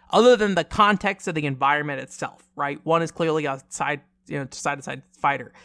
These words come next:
Um, but, like, I don't know what, what, if it just has to come down to literally just the animation itself,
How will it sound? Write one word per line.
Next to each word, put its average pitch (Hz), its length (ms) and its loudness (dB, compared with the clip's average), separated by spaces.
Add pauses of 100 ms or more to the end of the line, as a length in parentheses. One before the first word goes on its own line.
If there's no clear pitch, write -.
(320)
Um, 143 480 4 (300)
but, 180 140 2
like, 170 160 2
I 180 60 -4
don't 214 140 2
know 190 160 2
what, 156 460 -2
what, 175 320 -6 (100)
if - 220 -6
it 160 160 -6
just 165 160 -8
has 175 260 -2
to 151 140 -14 (100)
come 185 180 -2
down 160 200 2
to 165 100 -6
literally 190 380 0
just 170 200 -8
the 156 220 -6
animation 160 480 -4
itself, - 600 2